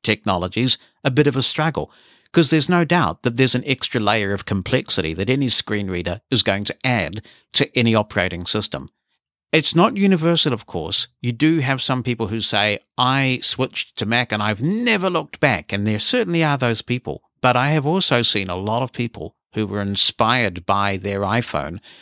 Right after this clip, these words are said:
and the great experience that they had with it, who switched to Mac and then switched back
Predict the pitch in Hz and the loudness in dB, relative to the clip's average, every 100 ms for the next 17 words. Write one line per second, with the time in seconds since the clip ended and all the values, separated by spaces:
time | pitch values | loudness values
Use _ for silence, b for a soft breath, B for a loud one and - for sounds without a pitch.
0 | B - 98 95 107 113 107 98 - 104 | B -4 -2 0 2 2 0 -2 0 0
1 | 92 92 92 87 85 85 110 117 - 76 | 0 -2 -4 -2 -4 -2 -4 -4 -8 -10
2 | - b b b b 123 117 - 135 - | -14 b b b b 2 4 4 2 0
3 | - - 135 101 95 - - - 107 110 | -6 -4 -4 0 0 -2 -8 -4 0 0
4 | 104 101 - 101 - - - 110 87 85 | 0 -2 -2 -4 -6 -12 -2 0 0 -4
5 | - | -12